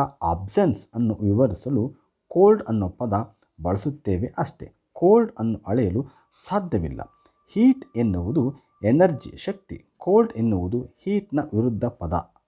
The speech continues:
ಅಲ್ಲ, ಕೇವಲ ಅದರ ಅಬ್ಸೆನ್ಸ್ ಅಷ್ಟೇ" ಎಂದು ಹೇಳುತ್ತಾನೆ. ಆಗ ಇಡೀ ತರಗತಿಯಲ್ಲಿ ಸೂಜಿ ಬಿದ್ದರೂ ಕೇಳುವಷ್ಟು ಮೌನ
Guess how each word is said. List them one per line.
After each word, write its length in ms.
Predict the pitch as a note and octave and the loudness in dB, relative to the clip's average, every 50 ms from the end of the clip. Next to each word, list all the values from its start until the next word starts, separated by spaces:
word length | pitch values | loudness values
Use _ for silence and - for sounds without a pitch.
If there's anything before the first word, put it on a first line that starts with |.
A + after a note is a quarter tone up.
| _ _ _ _ - | _ _ _ _ -2
ಅಲ್ಲ, 420 | - C4+ - F2+ D#2+ - - _ _ _ _ _ _ _ _ | 0 0 0 0 -2 -6 -8 _ _ _ _ _ _ _ _
ಕೇವಲ 420 | - - E3 F#3 F3+ D3 B2 C3 C#3+ | 0 2 4 4 4 2 0 0 -2
ಅದರ 280 | - - G2 G2+ - | -2 -2 -2 -2 -2
ಅಬ್ಸೆನ್ಸ್ 640 | - - - - F2+ F2+ F#2 G2+ - F3+ F#3 F#3 - _ _ - | -2 -4 -4 -2 -2 -2 -4 -6 -8 -8 -8 -8 -12 _ _ -12
ಅಷ್ಟೇ" 440 | - - - - - F2 D#2 - _ _ _ _ _ _ _ _ _ _ _ _ _ _ - | -12 -12 -12 -10 -8 -8 -8 -10 _ _ _ _ _ _ _ _ _ _ _ _ _ _ -4
ಎಂದು 340 | - G3+ F#3 C#3 G#2+ G#2 - | -2 0 2 2 2 2 0
ಹೇಳುತ್ತಾನೆ. 960 | - - - G#3+ G3 F3 - - - F#2+ E2+ D#2+ F2+ - _ _ _ _ _ _ _ - | 0 0 0 2 4 4 2 2 -2 -4 -4 -6 -8 -10 _ _ _ _ _ _ _ -8
ಆಗ 180 | F2+ F#2+ G#2+ A2+ G2+ F#2 G2 - - _ - | -6 -2 0 2 0 0 0 -4 -10 _ -4
ಇಡೀ 320 | - C3 C#3+ F3 F#3 G#3 G3+ | -2 0 0 2 2 0 0
ತರಗತಿಯಲ್ಲಿ 920 | - - G#2 F#2+ F#2+ F2+ F#2 F2 - - D#2+ F2 C3+ B2+ G#2 A2 - - _ | 0 0 0 0 0 0 0 -2 -4 -6 -4 -2 -2 0 -2 -2 -6 -10 _
ಸೂಜಿ 420 | - - D#3+ F3+ G3+ G3 E3+ D3 | -8 -4 -2 0 0 0 0 0
ಬಿದ್ದರೂ 580 | A2+ G#2 A2+ G2+ G2 - - C3 C3+ F3+ A3+ G#3+ | -2 0 -2 -4 -4 -2 -2 0 2 2 0 0
ಕೇಳುವಷ್ಟು 880 | - _ _ - B2 B2+ C3 B2 F#2+ F2 E2 - - - C3+ A2+ C#3+ - G#2 | -2 _ _ -4 0 2 2 2 2 0 -4 -6 -6 -6 -6 -6 -6 -6 -6
ಮೌನ 340 | G#2 G2+ G#2 B2 D#3 D#3+ | -2 0 2 2 2 2